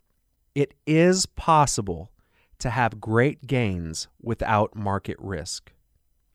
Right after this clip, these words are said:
I mentioned early that the story of Cliff Young, the sixty-one-year-old sheep farmer that decided to become the marathon runner, is a real-life tortoise and the hare story. Let me ask you,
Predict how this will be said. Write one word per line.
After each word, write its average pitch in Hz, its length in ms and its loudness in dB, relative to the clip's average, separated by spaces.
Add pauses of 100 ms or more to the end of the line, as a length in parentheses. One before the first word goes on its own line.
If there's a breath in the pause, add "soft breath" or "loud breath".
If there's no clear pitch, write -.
(360)
I 170 140 2
mentioned 226 400 0
early 156 380 4
that 104 180 -2
the 113 80 -4
story 147 320 2
of - 160 -2
Cliff 156 300 0
Young, 127 320 2
the 120 60 0
sixty-one-year-old 131 920 0
sheep - 320 -4
farmer 156 380 0
that 131 160 -2
decided 120 480 0
to 110 80 -2
become 113 380 -2
the 98 80 0
marathon 175 560 2
runner, 196 360 0 (560)
is 160 140 -2
a 175 80 4
real-life 165 560 4
tortoise 156 380 2
and 139 120 0
the 131 60 2
hare 156 200 2
story. - 500 -4 (220)
Let 202 180 2
me 285 100 2
ask 269 340 2
you, 98 240 -4